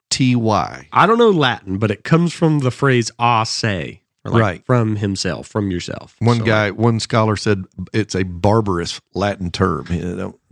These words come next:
Speaker 1: he, he didn't very
Speaker 2: It's
Speaker 1: much
Speaker 2: not
Speaker 1: like it very
Speaker 2: necessarily
Speaker 1: much.
Speaker 2: Wow.
Speaker 1: But, uh,
Speaker 2: Jeez.
Speaker 1: yeah. So, so what is God's aseity?
Speaker 2: I mean, simply put, God's aseity is his own self-existence, if we want, like, the three-second definition.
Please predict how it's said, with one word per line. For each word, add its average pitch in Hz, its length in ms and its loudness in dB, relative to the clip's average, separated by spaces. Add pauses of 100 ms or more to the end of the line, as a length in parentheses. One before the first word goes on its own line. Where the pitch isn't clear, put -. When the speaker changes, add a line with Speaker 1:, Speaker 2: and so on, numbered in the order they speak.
Speaker 1:
he, 98 200 -4
he 110 180 -2
didn't 101 300 -2 (100)
very 98 120 4
Speaker 2:
It's 92 60 -2
Speaker 1:
much 87 200 -2
Speaker 2:
not 71 60 -4
Speaker 1:
like 101 240 0
it 98 140 0
very 92 200 2
Speaker 2:
necessarily - 20 0
Speaker 1:
much. 87 380 -6
Speaker 2:
Wow. 110 320 -8 (320)
Speaker 1:
But, 104 360 -2
uh, 98 320 0
Speaker 2:
Jeez. - 220 -12 (100)
Speaker 1:
yeah. 120 400 2
So, 127 380 2
so 127 160 0
what 135 240 4
is 170 220 2 (260)
God's 127 580 2 (540)
aseity? 107 760 -2
Speaker 2:
I 120 60 -2
mean, 131 180 2
simply 170 520 2
put, 120 380 0
God's 139 380 2
aseity 101 680 -2
is 98 200 -4
his 104 240 -4
own 107 240 0
self-existence, - 1120 -6 (120)
if - 100 -18
we 110 100 2
want, 95 380 -4
like, 92 320 -10
the 87 220 0 (240)
three-second 101 760 -2
definition. 73 640 -12